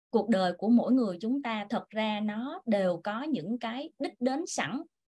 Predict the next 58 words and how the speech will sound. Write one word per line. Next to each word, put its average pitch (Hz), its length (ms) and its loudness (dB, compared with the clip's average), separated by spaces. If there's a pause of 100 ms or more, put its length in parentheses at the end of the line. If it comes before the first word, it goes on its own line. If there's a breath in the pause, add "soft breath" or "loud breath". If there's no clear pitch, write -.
(120)
cho 220 140 2
chúng 254 160 0
ta 240 120 -2
biết. 285 200 0 (360 soft breath)
Nếu 294 200 6
như 381 160 0
chúng 277 160 -2
ta 240 140 -4
khám 294 300 -2
phá 285 200 -2
ra 294 100 -2
được 190 180 -4
điều 180 200 -6
này 165 260 -6
thì 175 140 -8
chúng 262 180 -2
ta 233 100 -2
hoàn 190 400 -4
toàn 170 260 -4
có 240 240 -6
thể 196 140 -4
làm 190 360 -4
chủ 208 340 -4
tất 381 120 -2 (180)
cả 185 300 -2
mọi 190 360 -2
công 247 260 2
việc, 220 220 0 (300 loud breath)
tất 330 120 -2 (120)
cả 170 240 -4
mọi 208 380 0 (220 loud breath)
mối 269 260 6
quan 254 220 2
hệ 180 220 0
xung 226 260 -2
quanh 214 160 -2
bản 185 180 -4
thân 226 200 0
mình. 202 140 4 (340 loud breath)
Ở 175 140 -2
đây 254 200 4
cho 247 80 2
Linh 226 200 2
hỏi 226 180 -6
là 233 100 -2
có - 180 -4
bao 269 280 2
nhiêu 262 260 4
anh 233 300 2
chị, 160 280 -2 (300)
à, 196 200 0
đã 190 280 -2
là 269 220 -2
học 196 240 -2
viên 233 280 2
của 240 160 0
khóa 285 200 -4
học 320 200 -4